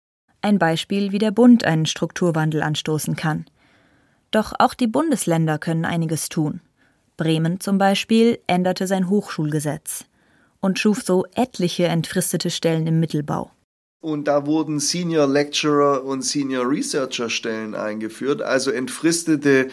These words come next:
Speaker 2: Stellen im Mittelbau, die transparent ausgeschrieben werden sollten. Äh, und diese Stellen, die haben wir an der Uni Bremen jetzt schon.
Speaker 1: Mehr als zwanzig Stellen wurden bisher so besetzt.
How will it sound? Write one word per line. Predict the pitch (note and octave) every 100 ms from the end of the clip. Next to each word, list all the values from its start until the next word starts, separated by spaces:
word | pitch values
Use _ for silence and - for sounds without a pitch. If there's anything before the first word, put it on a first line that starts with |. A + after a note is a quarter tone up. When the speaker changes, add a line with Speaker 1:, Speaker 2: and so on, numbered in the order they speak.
| -
Speaker 2:
Stellen | - - D3+ D3
im | C#3 B2+ B2+
Mittelbau, | C#3+ E3+ F#3+ F3 E3 E3 F3+ F3
die | D3 D3 C3+ B2+ - -
transparent | - D3+ D3 C#3 C3+ C3+
ausgeschrieben | B2+ C3 D3+ D#3+ D3+ - D#3 C#3+ C3
werden | C3 B2+ B2 A2
sollten. | G#2+ A#2 C#3+ E3+ E3+ F3+ F#3+ B3 - - - - -
Äh, | D3
und | C#3 C#3+
diese | D3 C#3
Stellen, | - D3 C#3+
die | C3+ A#2
haben | C3+ E3
wir | D#3+
an | C#3
der | C3 B2
Uni | C3+ C3 B2
Bremen | A#2+ A2 A#2+ C#3 D3+ E3+ - _ -
jetzt | A2+ D3+ - -
schon. | E3+ E3+ F#3 G#3+ _ _ _ _ _
Speaker 1:
Mehr | G3+ A3+
als | D4+ -
zwanzig | - C4 B3+ C#4 -
Stellen | C4 B3 F3 D#3
wurden | D#3 D#3
bisher | D#3 - E3
so | D#3+
besetzt. | D#3 D3+ D3 - - -